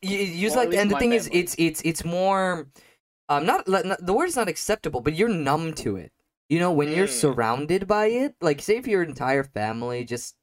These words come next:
Speaker 1: smells a certain way. Like, for example, like, you know, the idea of, like, uh, this is, like, we'll get into this later, but, like, you know, um, like, if you have a, like, a shirt of your significant others, or, like, your hoodie, like, someone has your hoodie and the, uh, like, it, it smells like them, right?
Speaker 3: Right.
Speaker 2: Yeah.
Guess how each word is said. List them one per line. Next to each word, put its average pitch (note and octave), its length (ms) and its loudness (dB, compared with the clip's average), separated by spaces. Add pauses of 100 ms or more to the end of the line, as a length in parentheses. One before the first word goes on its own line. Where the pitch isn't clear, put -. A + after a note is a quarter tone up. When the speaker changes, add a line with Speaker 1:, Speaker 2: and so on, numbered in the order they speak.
Speaker 1:
smells C3+ 600 -2
a A2 60 -8
certain G2 340 -8
way. F#2+ 120 -12 (200)
Like, G#3+ 140 4
for A#3 120 4
example, A3+ 320 2
like, D#3+ 220 0 (220)
you G#3 80 2
know, A3 80 4
the G#3+ 140 4
idea E3 200 0
of, F3 60 0
like, D3+ 240 0 (280)
uh, D3 100 4
this F3+ 180 -4
is, C3+ 180 -10
like, C3 200 2
we'll D3+ 100 4
get C#3+ 140 2
into A#2 180 -4
this A2 160 -2
later, B2 180 2
but, D#3 100 2
like, E3+ 200 0
you E3+ 60 0
know, D#3+ 200 4
um, A#2 480 0 (240)
like, E3+ 100 0
if F3 80 0
you G#3 80 4
have G3+ 120 2
a, F3 140 4
like, D3 140 2
a B2+ 100 2
shirt D3 320 0
of C#3+ 120 0
your C3 100 2
significant B2+ 580 -4
others, A#2 440 2
or, A#2+ 60 0
like, A2+ 220 -2
your A#2 180 0
hoodie, A#2+ 220 -2
like, B2 240 -2
someone B2 260 -4
has A#2+ 200 -6
your A2+ 100 -4
hoodie A#2 200 0
and A2+ 120 -6
the, A2+ 200 -2
uh, A#2+ 40 -2
like, A2 260 -4 (300)
it, C#3 160 2
it C#3+ 100 0
smells C3+ 320 -2
like G#2 140 -6
them, F#2+ 200 -14
right? G2+ 260 -8 (380)
Speaker 3:
Right. A#2 280 -2
Speaker 2:
Yeah. A#2 200 -4